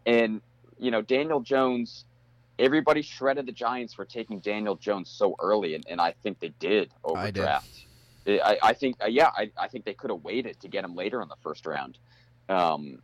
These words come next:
Speaker 1: 'cause they had a couple picks there. But regardless, this preseason, and, and granted, it's just the preseason, but Daniel Jones completed eighty-five percent of his passes. He was twenty-nine for thirty-four. He had three hundred sixty-nine yards,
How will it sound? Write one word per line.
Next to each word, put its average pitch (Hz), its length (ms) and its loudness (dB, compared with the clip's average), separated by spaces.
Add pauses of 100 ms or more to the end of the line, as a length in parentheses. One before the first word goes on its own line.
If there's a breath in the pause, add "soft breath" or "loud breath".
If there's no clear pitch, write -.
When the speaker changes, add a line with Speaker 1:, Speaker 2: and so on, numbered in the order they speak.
(120)
Speaker 1:
'cause 110 160 -8
they 92 120 2
had 107 220 4
a 92 40 0
couple - 280 -6
picks - 300 -8
there. 78 160 0
But - 220 4 (560 soft breath)
regardless, 113 800 2
this 117 260 -10
preseason, 120 640 -4
and, 113 160 -6
and 98 160 -8
granted, 117 500 0
it's - 160 -6
just - 300 -4
the - 80 -6
preseason, 98 580 -8 (440 soft breath)
but - 180 -2
Daniel 123 340 4
Jones 101 440 -2
completed 85 480 -6 (120)
eighty-five 101 800 2
percent 87 280 -8
of 87 80 -8
his 82 100 -12
passes. - 680 -8 (100)
He 90 100 -8
was 82 120 -6
twenty-nine 90 480 2
for 87 100 -10
thirty-four. 80 580 -4 (460 soft breath)
He 107 100 2
had - 140 4
three 113 220 4
hundred 120 280 0
sixty-nine 113 600 2 (260)
yards, 92 600 -2